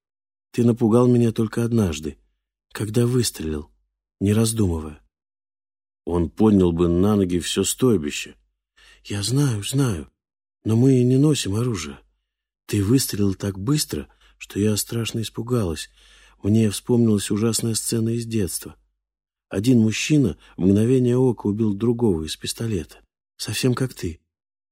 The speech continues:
Убийца был из выскобленных". "Выскобленных?" "О, их иногда можно встретить в наших горах".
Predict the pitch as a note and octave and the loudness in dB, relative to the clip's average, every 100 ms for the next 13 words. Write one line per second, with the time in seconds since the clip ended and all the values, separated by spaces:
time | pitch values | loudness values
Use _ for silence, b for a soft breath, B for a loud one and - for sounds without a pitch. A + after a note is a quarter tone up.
0 | _ _ _ - F2+ A2 D3 - G2+ G#2+ | _ _ _ -4 2 4 6 4 0 2
1 | G#2 - - F2+ G#2+ C3+ - C#2 C#2+ C#2 | 2 0 -8 -2 0 0 -2 -4 -6 -6
2 | C2+ - _ _ _ _ _ _ _ - | -10 -16 _ _ _ _ _ _ _ -8
3 | D2+ F#2 - A2 G2 E2 C#2 - _ _ | -2 0 2 4 4 4 0 -6 _ _
4 | _ _ _ _ _ _ _ _ - B2 | _ _ _ _ _ _ _ _ 2 4
5 | A2 G#2 - B2 B2 C3 B2 B2+ A#2 B2 | 6 4 2 0 2 2 4 2 2 -2
6 | - C#3 A#2 E2 F#2+ F2+ - E2+ G2+ F#2 | 0 0 0 -2 -2 -2 -4 -4 -2 -2
7 | C#2+ - | -6 -14